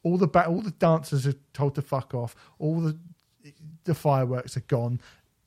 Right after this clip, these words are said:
all the backing band are gone. You've just got an empty stage, and the rest of Take That is just Howard left, and he's just wearing, like, his dressing gown, singing it.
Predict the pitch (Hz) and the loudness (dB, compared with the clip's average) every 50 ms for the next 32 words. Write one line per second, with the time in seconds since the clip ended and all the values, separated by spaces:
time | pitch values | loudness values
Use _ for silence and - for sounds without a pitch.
0 | _ - 160 151 170 180 165 151 - 180 156 - - - 143 131 123 131 127 127 | _ -4 -2 0 2 2 2 4 4 2 2 0 0 0 0 2 2 0 -2 -2
1 | 131 120 123 120 - - 135 120 120 117 117 123 - - - _ - 135 117 139 | -2 -4 -4 -2 2 2 2 2 2 0 -2 -4 -4 -6 -10 _ -8 -6 -6 -6
2 | - - 147 151 156 165 175 185 - - 175 147 - - 160 143 135 131 135 131 | -6 -4 0 4 4 4 4 4 0 -4 -4 -4 -2 0 2 2 2 2 -2 -4
3 | 131 - 135 135 127 120 - - 135 131 127 151 160 143 - - 160 143 - 156 | -4 -4 -4 -4 -4 -4 -8 -6 -4 0 2 2 2 2 0 -4 -4 -2 0 0
4 | 143 135 143 131 139 - 160 - - - 170 156 160 147 135 127 131 123 120 113 | 0 0 0 -6 -4 -4 -4 -4 -2 0 2 4 4 4 2 0 -2 -4 -6 -6
5 | - - - - _ - - _ - - 131 135 131 120 - - 135 - - 139 | -8 -12 -20 -20 _ -20 -20 _ -10 -6 -2 -2 -2 -2 0 -2 -2 -2 0 0
6 | 131 131 127 127 127 123 120 120 131 123 - - 143 139 - - - 117 110 107 | 0 0 0 0 -2 -4 -4 -4 -6 -6 -4 0 0 0 0 -2 -6 -8 -6 -6
7 | 107 98 98 95 98 113 - - - - 123 110 98 98 92 87 - | -6 -8 -8 -8 -10 -14 -16 -16 -12 -10 -8 -8 -8 -8 -10 -12 -14